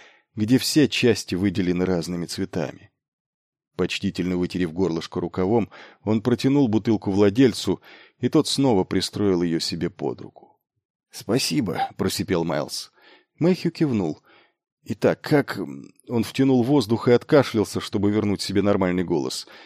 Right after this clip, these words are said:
"Что вы собираетесь делать дальше? Чего вы требуете?"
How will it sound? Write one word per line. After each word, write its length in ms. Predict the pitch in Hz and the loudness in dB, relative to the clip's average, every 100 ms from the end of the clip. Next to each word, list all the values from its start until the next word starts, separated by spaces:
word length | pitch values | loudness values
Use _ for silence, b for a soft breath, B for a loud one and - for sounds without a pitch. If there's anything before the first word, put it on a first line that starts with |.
| B B B B | B B B B
"Что 220 | - - | -8 2
вы 80 | 202 | 2
собираетесь 540 | 175 180 175 143 147 120 | 4 6 6 6 4 4
делать 260 | 127 127 | 6 6
дальше? 420 | 104 95 80 - - _ _ _ | 4 2 0 -10 -18 _ _ _
Чего 240 | - 190 | 0 2
вы 100 | 196 | 4
требуете?" 640 | 196 202 117 71 - - | 2 2 2 0 -4 -12